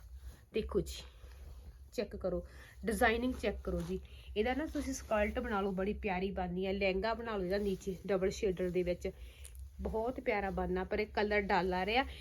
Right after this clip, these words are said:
ਇੱਥੇ ਥੋੜ੍ਹਾ ਜਿਹਾ ਡਾਰਕ ਡਬਲ ਸ਼ੇਡਡ ਪੀਸ ਹੈ ਜੀ। ਦੇਖੋ ਜੀ, ਡਬਲ ਸ਼ੇਡਡ ਪੀਸ ਹੈ।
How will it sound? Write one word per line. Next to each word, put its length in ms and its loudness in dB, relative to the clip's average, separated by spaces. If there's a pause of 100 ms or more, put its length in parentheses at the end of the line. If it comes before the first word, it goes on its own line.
(180)
ਇੱਥੇ 280 4
ਥੋੜ੍ਹਾ 220 4
ਜਿਹਾ 120 2
ਡਾਰਕ 460 0 (360)
ਡਬਲ 280 6
ਸ਼ੇਡਡ 340 2
ਪੀਸ 320 -4
ਹੈ 80 -2
ਜੀ। 200 -6 (420)
ਦੇਖੋ 260 0
ਜੀ, 200 -8 (840)
ਡਬਲ 320 6
ਸ਼ੇਡਡ 420 4
ਪੀਸ 260 6
ਹੈ। 120 6